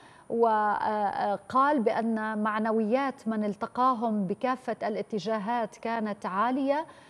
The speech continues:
وهذا موضوع هام جدا، آه، لما له تأثير أيضا على،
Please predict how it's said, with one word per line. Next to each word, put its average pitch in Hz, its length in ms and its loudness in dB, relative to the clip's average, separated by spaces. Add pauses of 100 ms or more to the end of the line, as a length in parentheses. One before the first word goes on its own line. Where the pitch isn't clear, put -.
(160)
وهذا 208 520 2
موضوع 208 440 2
هام 208 380 -4
جدا، 247 580 0 (420)
آه، 214 220 4
لما 240 360 4
له 226 280 4
تأثير - 680 0
أيضا 226 440 0 (360)
على، 214 560 0